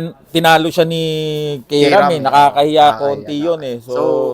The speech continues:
Speaker 2: ala-, pagaling muna siya
Speaker 1: Oo.
Speaker 2: bago siya makatapat sa malalakas.
Speaker 1: So, paano ang, ah,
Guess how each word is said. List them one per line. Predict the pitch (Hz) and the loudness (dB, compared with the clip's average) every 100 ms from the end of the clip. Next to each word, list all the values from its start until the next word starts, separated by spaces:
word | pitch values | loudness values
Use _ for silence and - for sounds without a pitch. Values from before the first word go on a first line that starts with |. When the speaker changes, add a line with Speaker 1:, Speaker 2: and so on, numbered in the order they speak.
| - - | -8 -6
Speaker 2:
ala-, | 160 170 - | -4 -2 -6
pagaling | - 185 226 233 | -4 0 0 -4
muna | 196 | -10
siya | 139 127 | -8 -4
Speaker 1:
Oo. | 117 117 110 | -2 -2 -4
Speaker 2:
bago | 113 135 | -4 -4
siya | 151 | -4
makatapat | 147 147 147 135 | -6 -4 -6 -6
sa | 143 135 | 0 0
malalakas. | 127 120 110 - - - | 0 -6 -8 -12 -20 -20
Speaker 1:
So, | - 285 | -4 -2
paano | 294 277 320 285 | 0 4 4 6
ang, | 269 254 240 220 | 2 0 -6 2
ah, | 220 214 196 185 175 | 4 6 6 4 2